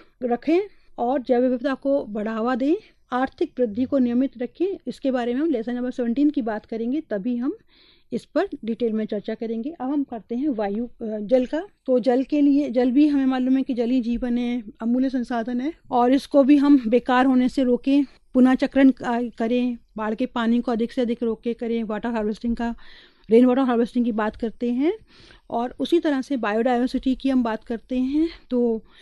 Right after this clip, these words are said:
उसमें भी हम आनुवंशिक species और पारिस्थितिक वि-, विविधता को शामिल करते हैं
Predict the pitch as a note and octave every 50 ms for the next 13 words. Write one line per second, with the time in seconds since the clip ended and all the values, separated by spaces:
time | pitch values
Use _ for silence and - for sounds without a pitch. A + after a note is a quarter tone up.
0 | - - - - _ _ _ - B3+ B3 - - C#4 C#4 C#4 C4 C#4 C#4+ C#4+ C#4
1 | C4 C4+ B3 G#3 B3+ A#3 A3 A#3 B3 B3+ B3 A#3+ A#3+ - - B3+ B3+ - - A#3+
2 | - - - B3 A#3+ - - B3+ B3+ C4 B3 - - A3 - A3 G#3+ A#3+ - -
3 | C4 B3+ - A#3+ A#3 - - G#3 A3+ G#3+ - A#3+ A3 G#3+ A3 A#3 - - A#3 A#3+
4 | - B3+ A#3+ - A#3+ A3 A3 A#3 A#3+ - C4 B3 - - - C#4 D4 D4 E4 F#4
5 | G#4+